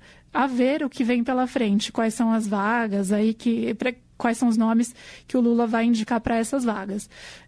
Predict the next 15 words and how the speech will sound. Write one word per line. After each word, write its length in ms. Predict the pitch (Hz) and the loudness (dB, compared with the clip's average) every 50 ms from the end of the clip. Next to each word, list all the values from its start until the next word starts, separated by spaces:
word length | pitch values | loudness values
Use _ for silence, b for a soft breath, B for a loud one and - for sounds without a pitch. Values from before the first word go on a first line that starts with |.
| B - | B -2
É, 320 | 214 208 208 208 202 196 196 190 190 185 - - - _ _ _ _ _ - - - - - | 0 0 2 2 2 4 4 4 2 2 0 -4 -10 _ _ _ _ _ -20 -20 -20 -6 0
mas 260 | 254 220 214 220 196 | 0 2 2 2 2
é, 380 | 226 226 226 226 220 226 226 220 | 2 2 2 2 2 0 0 0
é 60 | 208 | -2
até 260 | 220 220 - 277 254 | -2 -2 -2 0 0
estranho 520 | 294 294 - - - 247 240 247 247 247 247 | 0 0 -2 -2 -2 0 2 2 2 2 2
quando 180 | - 247 233 | 2 2 2
a 80 | 233 233 | 2 4
gente 200 | 220 240 226 - | 2 2 2 0
fala 480 | - 254 226 226 220 220 226 226 220 - b b b | -2 -2 0 0 0 0 0 -2 -4 -6 b b b
o 60 | - | 2
nome 240 | 240 233 240 226 226 | 2 2 4 2 2
de 100 | 208 214 | 2 0
tantos 440 | 208 - 262 262 302 - 294 240 220 | 0 0 0 0 0 0 0 0 2
homens, 520 | 220 226 220 220 226 240 247 - - - | 2 2 2 2 2 2 2 0 -2 -4